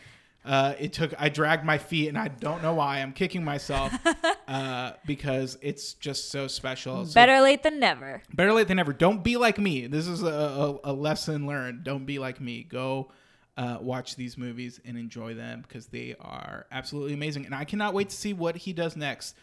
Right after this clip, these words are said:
Speaker 1: Uh, and I also know he made video games too. Like, he's done a bunch of stuff. So
Speaker 2: Yeah,
Speaker 1: I'm
Speaker 2: he
Speaker 1: so,
Speaker 2: has.
Speaker 1: I'm so interested in, uh, reading a lot of that stuff.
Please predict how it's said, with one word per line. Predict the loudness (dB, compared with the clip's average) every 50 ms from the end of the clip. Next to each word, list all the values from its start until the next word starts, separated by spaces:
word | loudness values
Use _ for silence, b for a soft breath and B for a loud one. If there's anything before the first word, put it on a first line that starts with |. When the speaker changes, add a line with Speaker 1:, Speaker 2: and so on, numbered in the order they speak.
| b b b b b -8 -4
Speaker 1:
Uh, | -4 -2 -2 -2
and | -4 -2
I | 0
also | 0 -2 -2 -2
know | -4 -2
he | -4 -4 -4
made | -4 -4 -4 -4
video | -6 -6 -4 -4 -4 -4
games | -6 -6 -8 -8 -10 -10
too. | -10 -10 -10 -8 -4
Like, | -4 -4 -4
he's | -4 -6 -4
done | -2 -2 -2
a | -2
bunch | -2 -4 -6 -8 -8
of | -10
stuff. | -10 -10 -12 -10 -6
So | 0 2
Speaker 2:
Yeah, | 4 4 4
Speaker 1:
I'm | 4
Speaker 2:
he | 2 2
Speaker 1:
so, | 2 2
Speaker 2:
has. | 0 -2 -4 -8 -16 -18 -20 -20 -18 _ -8
Speaker 1:
I'm | -6
so | -2 0 0 0 0
interested | -2 -4 -6 -6 -4 -4 -4 -4
in, | -4 -6 -8 -8 -8 -8 -10
uh, | -12 -12 -10 -10 -8 -8 -10
reading | -8 -8 -8 -8 -8 -8 -10
a | -10
lot | -10 -12 -12 -12
of | -12
that | -12 -14 -14 -14
stuff. | -14 -12 -10 -10 -10 -10 -12 -16